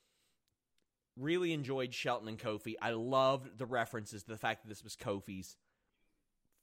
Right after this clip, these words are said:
first feud in W W E, in E C W back in the day. I liked it. I liked the offense. I would probably get rid of the S O S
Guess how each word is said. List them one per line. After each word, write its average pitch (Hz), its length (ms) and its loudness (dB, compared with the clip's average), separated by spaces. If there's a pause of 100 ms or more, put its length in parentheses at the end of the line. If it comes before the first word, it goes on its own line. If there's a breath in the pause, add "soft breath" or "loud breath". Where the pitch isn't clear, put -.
first 117 480 -2 (440)
feud 98 340 -4 (160)
in 117 140 -6
W 113 180 0
W 101 240 -6
E, 85 300 -10
in 120 100 -4
E 131 100 0
C 131 160 -4
W 104 240 0
back 90 200 -4
in 90 80 -10
the 87 40 -10
day. 80 260 -10 (600)
I 123 80 2
liked 185 320 4
it. 226 140 2
I 123 80 2
liked 139 220 4
the 131 100 0
offense. 190 640 2 (1120)
I - 40 -2
would 151 100 -2
probably 151 240 4
get 147 180 -2
rid 139 140 2
of 139 40 -2
the 127 140 4
S 131 160 2
O 135 160 4
S 139 480 2